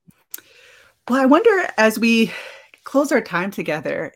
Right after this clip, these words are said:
if you would, uh, take a few moments to maybe speak t-, to the listener or someone who's watching this, who may be on the fence, maybe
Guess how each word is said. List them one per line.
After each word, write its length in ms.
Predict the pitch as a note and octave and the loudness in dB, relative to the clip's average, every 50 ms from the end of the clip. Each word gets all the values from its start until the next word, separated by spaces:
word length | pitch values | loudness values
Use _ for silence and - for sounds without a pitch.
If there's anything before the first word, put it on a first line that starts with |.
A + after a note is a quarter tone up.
| _ | _
if 340 | - E3+ E3 D#3+ D#3+ _ - | -10 -8 -8 -8 -10 _ -12
you 400 | F3+ F3 G3 A3+ B3+ C#4 C#4+ C#4 | -12 -8 -4 -2 -2 -2 0 0
would, 380 | C4 B3 B3 A#3 A3 G#3+ A3 - _ - - - - - - _ _ _ _ | 0 0 0 0 -2 -4 -4 -10 _ -20 -20 -20 -20 -20 -20 _ _ _ _
uh, 180 | F3 E3+ D#3 C#3 - - | -14 -14 -14 -14 -10 -4
take 200 | - C4+ C4 E4 | -2 -2 -2 -2
a 100 | C#4 - _ _ - | -6 -12 _ _ -10
few 160 | - F#4 D#4 | -6 -2 -2
moments 640 | G#3 F#3+ E3+ F3+ F#3+ F#3 F3 E3+ E3+ - - - - | 0 0 -2 -2 -2 -4 -4 -6 -6 -8 -12 -16 -16
to 560 | - - G3 F#3+ F3 E3+ E3+ E3 E3 D#3+ D#3+ _ _ _ _ _ _ _ _ _ _ _ _ _ _ _ _ _ _ _ _ _ _ _ _ _ _ _ _ _ _ _ - | -12 -8 -6 -4 -4 -4 -4 -4 -6 -8 -8 _ _ _ _ _ _ _ _ _ _ _ _ _ _ _ _ _ _ _ _ _ _ _ _ _ _ _ _ _ _ _ -8
maybe 200 | G#3+ A3 A3 G3+ | -6 -6 -6 -6
speak 440 | - - - A#3+ B3+ B3 - - - | -8 -4 -4 -4 -4 -4 -6 -16 -16
t-, 100 | - - _ _ _ | -18 -18 _ _ _
to 540 | - A#3 G#3 G#3 G#3 G#3 G3+ G3 F#3 F#3+ - _ _ - | -6 -6 -4 -2 -2 -2 -2 -4 -4 -6 -10 _ _ -6
the 100 | F#3+ F3+ | -4 -4
listener 600 | F3 F#3+ F#3 - G3+ G3 G3 G3 F#3+ G3 F#3+ G3 | -2 -4 -6 -6 -8 -6 -6 -4 -4 -4 -4 -4
or 160 | - D3+ C#3+ | -6 -8 -12
someone 240 | - - F3 F#3 F#3+ | -12 -12 -10 -10 -10
who's 120 | G3+ - | -12 -8
watching 440 | F3+ F3+ F#3 F#3 F#3 - - F#3+ F#3 | -4 -2 -2 -2 -2 -6 -10 -10 -10
this, 480 | F3+ F3+ F3+ F3 F3 F3 - - - - _ _ - | -8 -8 -8 -10 -12 -14 -16 -20 -20 -20 _ _ -12
who 440 | F#3 E3+ E3 D#3+ D#3+ D#3 D#3 D#3 _ _ _ _ _ _ _ _ _ _ _ - | -10 -10 -8 -8 -10 -10 -12 -14 _ _ _ _ _ _ _ _ _ _ _ -12
may 120 | E3+ F3 | -10 -8
be 100 | F3 G3 | -6 -4
on 80 | F#3+ F#3+ | -4 -6
the 60 | G3 | -6
fence, 540 | F#3+ - F#3 F#3 F#3 F#3 F#3 - - - _ _ _ - - - - _ _ _ D#4+ D4+ _ _ _ _ _ - | -6 -6 -6 -6 -6 -8 -10 -14 -20 -20 _ _ _ -20 -20 -20 -20 _ _ _ _ _ _ _ _ _ _ -12
maybe 600 | E3+ E3 E3 E3 F3+ F3+ F3 F3 E3 E3 G#3+ _ | -8 -8 -8 -6 -6 -6 -6 -6 -8 -10 -16 _